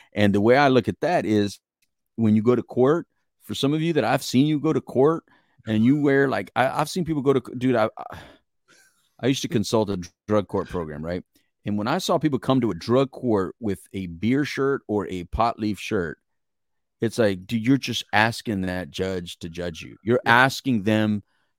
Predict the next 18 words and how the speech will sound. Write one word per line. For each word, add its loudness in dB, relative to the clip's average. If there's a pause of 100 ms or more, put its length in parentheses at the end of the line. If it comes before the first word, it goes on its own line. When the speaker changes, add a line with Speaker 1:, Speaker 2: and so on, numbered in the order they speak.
(160)
Speaker 1:
to -4
say -2
something. -8
You -6
know 6
what -2
you -6
did. -14 (320)
You 4
know 6
what 0
you're -4
doing -10
when -6
you -6
do -8
that." -12 (640)
Um, -2